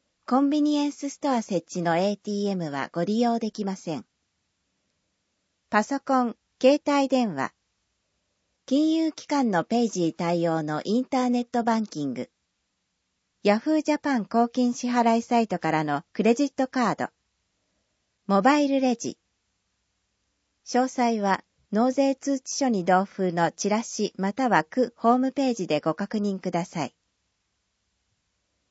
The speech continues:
納付の案内。納期限までに納付が確認できない方へ、区民税納付案内センターが電話と訪問による納付のご案内をしています。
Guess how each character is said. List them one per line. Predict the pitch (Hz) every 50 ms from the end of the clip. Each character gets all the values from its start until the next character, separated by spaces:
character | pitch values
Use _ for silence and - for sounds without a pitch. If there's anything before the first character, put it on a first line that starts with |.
| _ _ _ -
納 | 208 240 285 311
付 | - - 294
の | 277 277 269
案 | 247 240 247 247 240 226
内。 | 220 208 165 127 - _ _ _ _ _ _ _ _ _ _ _ _ _ _ _ _ _ _ _ _ _ _ _ _ _ -
納 | 202 240 277 294 -
期 | - 330 302
限 | 302 277 254 240
ま | 214 202 190
で | 175 175
に | 165 165 165 175
納 | 190 202 220 240
付 | 233 247
が | 233 240 233
確 | - 233 233 - 233
認 | 226 233 233 226
で | 214 220
き | - - 247
な | 226 220 196
い | 185 -
方 | - 175 - - 180
へ、 | 170 156 151 170 - _ _ _ _ _
区 | - 247 233
民 | 254 294 320 311 277
税 | 233 220 185 175 170
納 | 180 202 226 254
付 | - - 262 254
案 | 254 262 262 262
内 | 254 254 254 247
セ | - 269 262
ン | 254 233
タ | - 208 180 165
ー | 156
が | 151 151 151 - - _ _ _ -
電 | 202 214 240 269
話 | 277 277 277
と | - 269 262
訪 | 262 269 262 254
問 | 247 247 247 247 240 240
に | 233 233 226
よ | 220 202
る | 190 196 190 - - -
納 | 196 226 262 277
付 | - 285
の | 262 262 254
ご | 240 254 254
案 | 247 247 247
内 | 240 233 226 220 208
を | 208 208
し | - - -
て | -
い | 190 180
ま | 165 156 156
す。 | 180 - - - _